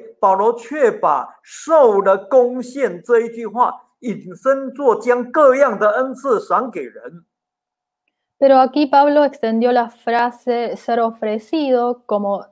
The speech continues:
Speaker 2: dio dones a los hombres.
Speaker 1: 强调主耶稣之所以要完成十字架的救恩、复活升天、战胜仇敌、魔鬼和死亡的目的的。
Speaker 2: Enfatizando el propósito del Señor Jesús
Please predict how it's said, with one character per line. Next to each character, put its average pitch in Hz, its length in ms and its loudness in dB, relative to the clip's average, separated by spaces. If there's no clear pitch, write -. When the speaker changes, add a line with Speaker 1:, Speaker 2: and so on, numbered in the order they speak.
Speaker 2:
dio 240 520 0
dones 233 400 -2
a 208 60 -2
los 196 240 -4
hombres. 185 580 -2
Speaker 1:
强 214 380 -4
调 277 240 4
主 226 300 -8
耶 285 160 -4
稣 285 240 -8
之 285 140 -8
所 254 240 2
以 208 80 -2
要 262 120 4
完 226 480 0
成 233 240 -4
十 240 200 -10
字 277 80 -8
架 262 160 -2
的 220 80 -4
救 240 220 -2
恩、 240 240 -2
复 294 360 0
活 208 280 0
升 262 280 -4
天、 247 360 -6
战 240 320 0
胜 233 340 -4
仇 277 320 -2
敌、 190 300 -10
魔 226 400 2
鬼 180 260 -4
和 220 160 0
死 - 300 -6
亡 175 260 0
的 233 100 4
目 277 200 -4
的 233 180 -6
的。 101 80 -12
Speaker 2:
Enfatizando 240 640 0
el 269 80 2
propósito 262 560 0
del 240 140 2
Señor 226 340 -4
Jesús 294 720 -4